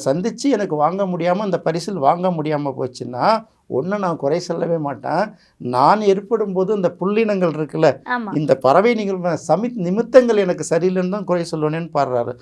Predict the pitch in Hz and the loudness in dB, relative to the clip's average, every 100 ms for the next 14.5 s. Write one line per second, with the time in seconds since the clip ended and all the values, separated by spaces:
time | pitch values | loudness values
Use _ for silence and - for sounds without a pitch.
0 | - _ - 202 240 175 - 160 208 165 | -20 _ 0 4 4 2 0 2 4 4
1 | 165 175 190 185 190 180 170 233 180 175 | 4 4 4 2 2 2 2 2 2 -2
2 | 175 202 - 156 185 185 160 147 156 143 | -2 -2 -2 -4 -2 -4 -2 -4 -4 -2
3 | 190 277 - - _ _ 151 190 202 170 | -2 -2 -8 -20 _ _ 4 8 8 8
4 | 160 156 147 143 131 131 - - _ _ | 4 4 2 2 0 -2 -8 -20 _ _
5 | _ 151 - 240 214 190 170 151 143 185 | _ 0 2 0 4 6 6 4 4 2
6 | 190 196 196 160 151 - 185 160 147 147 | 2 -2 0 0 -2 0 2 2 0 0
7 | 156 175 156 147 147 147 139 196 202 160 | 0 -2 0 0 -2 -2 -2 -2 0 2
8 | 170 165 165 120 - 175 185 190 185 151 | 2 2 -2 -6 -6 -4 -4 -4 -6 -6
9 | 151 135 135 127 180 175 285 294 _ - | -4 -4 -8 -4 0 2 0 -2 _ -6
10 | 147 151 139 127 131 135 190 - - _ | 0 0 0 0 -2 2 2 0 -14 _
11 | 147 175 156 220 170 165 320 - _ _ | 0 2 2 0 0 -2 -4 -4 _ _
12 | 151 185 202 175 - 147 175 226 151 131 | -2 0 -2 -4 -4 -4 -4 -2 -2 -2
13 | - - _ _ - - _ _ _ _ | -4 -16 _ _ -20 -20 _ _ _ _
14 | 269 - 262 285 | -18 -4 0 0